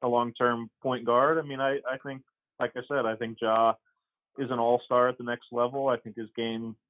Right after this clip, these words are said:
you know, is comparable to a guy like, uh, like a Conley or like a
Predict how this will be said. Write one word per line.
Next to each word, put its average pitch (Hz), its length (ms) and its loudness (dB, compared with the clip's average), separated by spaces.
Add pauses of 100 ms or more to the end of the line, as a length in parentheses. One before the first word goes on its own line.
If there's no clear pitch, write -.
(100)
you 123 60 -10
know, 113 140 2
is 117 140 0
comparable 113 580 0 (100)
to 120 80 0
a 113 60 -4
guy 113 200 4
like, 113 400 0
uh, 117 300 4 (640)
like 147 140 2
a 147 80 -10
Conley 139 560 2
or 135 120 0
like 123 280 0
a 123 160 0